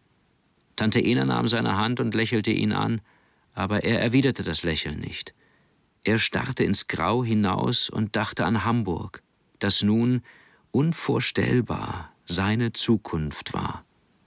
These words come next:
Eine Silbermöwe kreuzte vor dem Bug, glitt herunter und berührte ganz kurz mit dem Schnabel das Wasser, nahm etwas auf. Opa Arjan hatte ihm von Rungholt erzählt,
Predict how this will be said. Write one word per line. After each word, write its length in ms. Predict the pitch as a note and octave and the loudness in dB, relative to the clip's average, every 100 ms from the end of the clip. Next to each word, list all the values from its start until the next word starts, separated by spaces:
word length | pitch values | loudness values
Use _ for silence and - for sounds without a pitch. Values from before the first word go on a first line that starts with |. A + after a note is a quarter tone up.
| _ _ _ _ _ _ - | _ _ _ _ _ _ -4
Eine 200 | G2 A2 | 2 2
Silbermöwe 680 | G#2 B2 C3+ G#2 F#2+ F2+ F2 | 4 2 2 2 2 2 0
kreuzte 540 | - F#2 F#2 - - | -2 0 0 0 -4
vor 240 | F2 - F#2+ | -6 -2 0
dem 200 | F#2 F2 | 2 0
Bug, 560 | G2 G2 F#2+ - - - | 2 2 0 -10 -20 -4
glitt 240 | F#2+ G2 | 0 0
herunter 420 | G2 E2+ G#2 G2+ F#2 | 2 2 2 2 0
und 160 | F2 | 0
berührte 420 | - F2+ G2 F#2+ | 0 2 2 2
ganz 280 | F2 F#2 F2+ | 0 0 0
kurz 300 | - F#2 F2+ | 0 -2 0
mit 160 | F2+ F2 | -2 -2
dem 100 | F2 | -2
Schnabel 400 | - F2+ F2+ F2+ | 0 0 0 -2
das 240 | E2 - | -2 -2
Wasser, 380 | E2+ G2+ E2+ F2 - - | -2 -2 -2 -4 -8 -12
nahm 260 | - F2 F2+ | -4 0 0
etwas 300 | - - D#2 | -2 -2 -2
auf. 420 | - E2+ F2 - _ _ _ _ _ _ _ _ _ _ _ _ _ _ _ _ _ _ _ _ _ _ _ | 0 -4 -6 -14 _ _ _ _ _ _ _ _ _ _ _ _ _ _ _ _ _ _ _ _ _ _ _
Opa 340 | A#2+ A#2 C3+ F2+ | -4 0 0 0
Arjan 560 | A#2 D3 B2 G#2 F#2 | 0 0 0 0 0
hatte 180 | F#2+ - | 0 0
ihm 200 | F2 G2+ | 2 0
von 240 | - G2+ | 0 0
Rungholt 720 | F#2 G#2+ A2 F#2+ G2+ F2+ F2+ - | 2 2 0 0 0 0 -2 -4
erzählt, 640 | F#2+ - F2+ F2+ E2 | -2 0 2 2 0